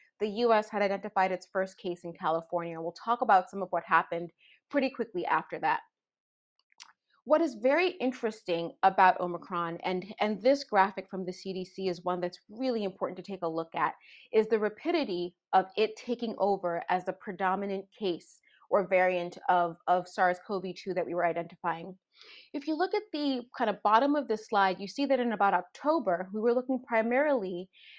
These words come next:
at sars cov two that was B one six one two two, which was the Delta variant.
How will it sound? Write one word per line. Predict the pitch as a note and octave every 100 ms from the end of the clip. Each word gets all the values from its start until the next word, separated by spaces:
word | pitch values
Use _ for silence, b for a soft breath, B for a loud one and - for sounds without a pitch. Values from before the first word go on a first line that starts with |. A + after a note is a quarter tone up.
| -
at | G#3+ A3
sars | A3 A3
cov | A3+ G3+ G#3
two | - G3
that | F#3+
was | F#3+ E3+
B | G#3 G#3 A3+ B3+ - _ _ _
one | G3 G#3 A3
six | A3 -
one | G#3 G3+
two | G#3 F#3+
two, | - G3+ F3
which | F3+ -
was | F#3+
the | F#3+
Delta | F3+ F#3 F#3+
variant. | D#3+ C#3 D3 C#3 -